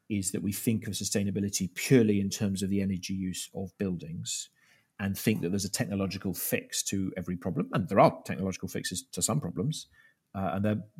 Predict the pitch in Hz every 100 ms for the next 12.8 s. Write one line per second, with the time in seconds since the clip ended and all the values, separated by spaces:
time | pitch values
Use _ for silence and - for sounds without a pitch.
0 | - - 127 104 95 101 135 - - -
1 | - - 98 95 98 95 104 _ _ -
2 | _ 98 117 127 - 113 - 107 101 101
3 | 98 - - - 95 92 95 92 - 95
4 | 90 - 92 90 92 95 98 92 110 98
5 | 98 95 90 - 92 90 98 92 87 -
6 | 82 104 95 90 87 - - - - _
7 | 87 - 113 101 - 101 98 - - -
8 | - _ _ 101 98 95 95 95 90 92
9 | 95 92 92 92 - - _ 98 92 92
10 | 90 - 92 87 80 - - 107 123 131
11 | 110 - 110 - 90 104 104 - 95 90
12 | 98 107 95 90 92 - 80